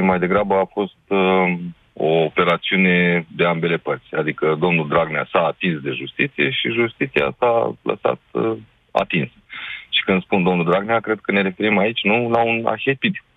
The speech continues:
al, uh, corupților. Mm. Că nu-i domnul Dragnea singur, e și cu domnul Tăricianu, e și cu alți domni,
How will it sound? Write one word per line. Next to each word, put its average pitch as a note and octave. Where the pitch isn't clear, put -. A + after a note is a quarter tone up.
al, D#2+
uh, D2+
corupților. -
Mm. A2
Că F#2+
nu-i F2+
domnul E2+
Dragnea D2+
singur, C#2+
e A2
și -
cu F#2+
domnul E2+
Tăricianu, E2
e G#2+
și G#2+
cu G2+
alți F#2+
domni, G2